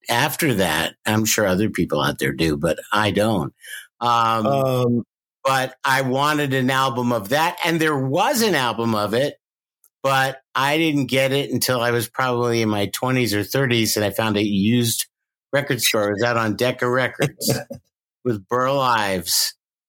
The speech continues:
Speaker 2: Hmm. That's a
Speaker 1: So
Speaker 2: classic score. And his, uh,
Speaker 1: Yeah.
Speaker 2: some of his songs are classic, you know, Christmas classics.
Speaker 1: And,
Speaker 2: The, uh,
Speaker 1: uh,
Speaker 2: yeah.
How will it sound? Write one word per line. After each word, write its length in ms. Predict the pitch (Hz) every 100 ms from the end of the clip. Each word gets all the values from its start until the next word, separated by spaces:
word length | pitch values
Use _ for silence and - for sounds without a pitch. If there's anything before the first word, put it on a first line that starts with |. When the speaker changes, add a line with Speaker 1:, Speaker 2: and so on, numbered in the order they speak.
| _ _ _ _ _ -
Speaker 2:
Hmm. 160 | 135 - - -
That's 200 | 117 -
a 40 | 110
Speaker 1:
So 60 |
Speaker 2:
classic 400 | 107 123 131 135
score. 580 | 95 - 131 156 196 85
And 180 | 80 104
his, 460 | 127 120 - - 127
uh, 40 | 117
Speaker 1:
Yeah. 160 | 135 123
Speaker 2:
some 120 | 127
of 80 | -
his 200 | 123 120
songs 460 | 127 139 180 123 95
are 300 | 104 101 76
classic, 480 | - 117 123 - - - - _ -
you 100 | 110
know, 160 | 92 80
Christmas 360 | - 123 104 104
classics. 680 | - 104 - - - - - _ _ _ _
Speaker 1:
And, 540 | 143 139 139 139 139 120
Speaker 2:
The, 100 | 135
uh, 40 | 135
Speaker 1:
uh, 540 | 135 131 131 127 107 _ _ _ -
Speaker 2:
yeah. 240 | 131 156